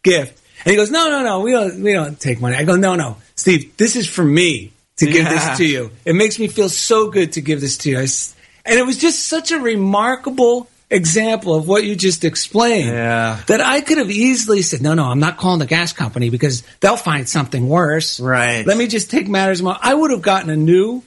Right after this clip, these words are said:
Speaker 1: water heater or ripped the
Speaker 2: Yeah.
Speaker 1: pipe out of the ceiling. And it was something so simple.
Speaker 2: That's always the way. I mean, that's the living proof of Butterworth's quote. We're gonna read that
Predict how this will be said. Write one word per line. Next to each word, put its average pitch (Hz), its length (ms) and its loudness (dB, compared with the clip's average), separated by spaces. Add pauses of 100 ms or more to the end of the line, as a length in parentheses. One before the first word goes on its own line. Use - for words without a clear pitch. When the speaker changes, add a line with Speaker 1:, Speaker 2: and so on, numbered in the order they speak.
(180)
Speaker 1:
water 165 320 4
heater 156 500 0
or 127 100 -2
ripped 156 360 2
the - 60 4
Speaker 2:
Yeah. - 160 -4
Speaker 1:
pipe 214 240 0
out 190 180 0
of 165 80 -2
the 160 60 -2
ceiling. 156 720 0 (360)
And 180 120 2
it 196 40 2
was 190 160 0
something 226 440 0
so 302 580 0
simple. 311 480 0
Speaker 2:
That's - 80 -2
always 185 540 0
the 143 120 0
way. 143 600 0
I 143 80 -6
mean, 160 100 0
that's 180 220 -4
the 165 80 -6
living 196 280 0
proof 180 280 0
of 113 120 -8
Butterworth's 135 480 0
quote. 127 320 0
We're 120 140 0
gonna 120 160 -2
read 123 140 0
that 120 160 0